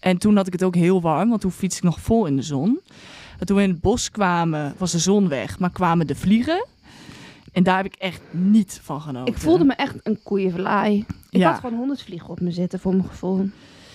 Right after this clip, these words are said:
Speaker 1: En dan gingen ze ook zo voor je ogen dansen, alsof het gezellig was.
Speaker 2: Ja, ja, <laughs> ze waren heel blij dat er nog iemand was.
Speaker 1: Ja.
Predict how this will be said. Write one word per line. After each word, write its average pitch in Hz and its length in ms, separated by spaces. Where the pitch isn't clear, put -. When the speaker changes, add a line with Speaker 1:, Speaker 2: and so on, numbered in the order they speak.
Speaker 1:
En 214 360
dan 202 180
gingen 226 240
ze 220 100
ook 214 240
zo 202 240
voor 233 300
je 170 180
ogen 247 560
dansen, 233 640
alsof 202 300
het 185 100
gezellig 190 540
was. 120 380
Speaker 2:
Ja, 240 220
ja, 277 200
<laughs> 285 220
ze - 60
waren 330 200
heel 359 120
blij 302 240
dat 277 120
er 254 60
nog 254 120
iemand 254 200
was. 226 440
Speaker 1:
Ja. 202 280